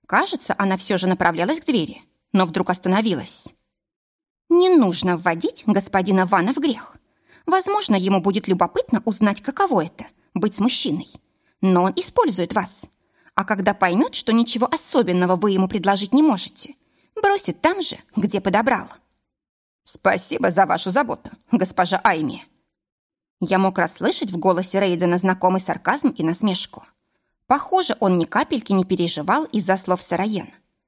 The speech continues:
Неужели я совсем ему не важен? Наконец Айми вышла, попытавшись громко хлопнуть дверью, но тяжелая дверь лишь жалобно скрипнула.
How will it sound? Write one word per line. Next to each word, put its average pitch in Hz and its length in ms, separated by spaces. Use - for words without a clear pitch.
Неужели 185 600
я 185 140
совсем 185 360
ему 160 180
не 180 120
важен? 185 360
Наконец 185 640
Айми 175 320
вышла, - 380
попытавшись 196 580
громко 185 320
хлопнуть 196 380
дверью, 220 380
но 240 100
тяжелая 320 480
дверь 196 320
лишь 180 240
жалобно 170 360
скрипнула. 180 540